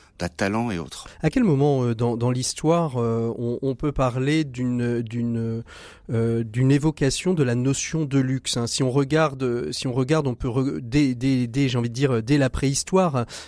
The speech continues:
Speaker 2: le luxe, c'est quelque chose qui est rare, qui est cher, qui donne envie, qui est beau. Euh, donc on peut supposer que le luxe, euh, préexiste avec, euh, avec la, la, la, l'avènement de l'humanité.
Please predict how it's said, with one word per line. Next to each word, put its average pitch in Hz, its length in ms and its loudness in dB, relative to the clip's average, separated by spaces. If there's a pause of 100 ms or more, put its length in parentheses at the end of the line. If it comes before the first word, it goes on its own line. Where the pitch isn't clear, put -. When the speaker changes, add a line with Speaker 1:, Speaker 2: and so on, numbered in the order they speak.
(100)
Speaker 2:
le 135 160 4
luxe, 147 440 2
c'est 120 160 0
quelque 127 280 0
chose 123 280 -2
qui 127 140 0
est 120 80 4
rare, 151 300 0
qui 123 200 0
est 123 40 2
cher, 180 600 2
qui - 160 -14
donne 131 500 2 (160)
envie, 135 500 0
qui 127 280 -4
est 120 40 0
beau. 160 400 2 (380)
Euh, 127 220 2
donc 139 200 0
on 131 60 0
peut 131 120 0
supposer 139 440 2
que 135 120 -2
le 120 120 2
luxe, 147 360 -2
euh, 117 380 0
préexiste 143 840 0
avec, 131 540 2
euh, 120 200 4
avec 131 280 2
la, 123 80 0 (120)
la, 117 460 -2
la, 117 440 -4
l'avènement 127 400 0
de 127 80 -2
l'humanité. 131 560 2